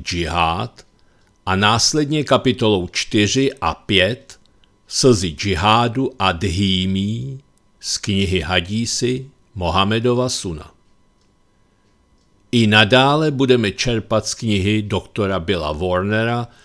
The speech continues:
kterou vydává Centrum pro studium politického islámu.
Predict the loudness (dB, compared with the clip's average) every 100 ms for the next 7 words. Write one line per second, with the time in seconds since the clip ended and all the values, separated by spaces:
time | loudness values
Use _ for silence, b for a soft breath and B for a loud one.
0 | b -8 -2 0 0 0 0 2 4 2
1 | -2 -8 -4 -2 0 0 0 0 -2 -4
2 | -4 -6 -6 -4 0 0 0 0 -2 -2
3 | -4 -6 -4 -2 -2 -2 -4 -6 -6 -6
4 | -10 -14